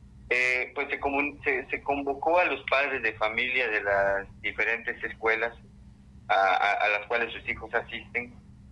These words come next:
a que apoyaran en esta jornada de limpieza. Tentativamente tenemos el día, esta semana, para estar realizando estas labores de,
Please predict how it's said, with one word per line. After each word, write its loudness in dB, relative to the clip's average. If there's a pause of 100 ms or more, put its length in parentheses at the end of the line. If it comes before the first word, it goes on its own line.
(140)
a 2
que -2
apoyaran 0
en 0
esta -4
jornada 0
de 2
limpieza. -4
Tentativamente 0
tenemos 0 (160)
el 2
día, 4 (340)
esta 0
semana, -2 (520)
para 2
estar -2
realizando 2
estas 0
labores 2
de, -2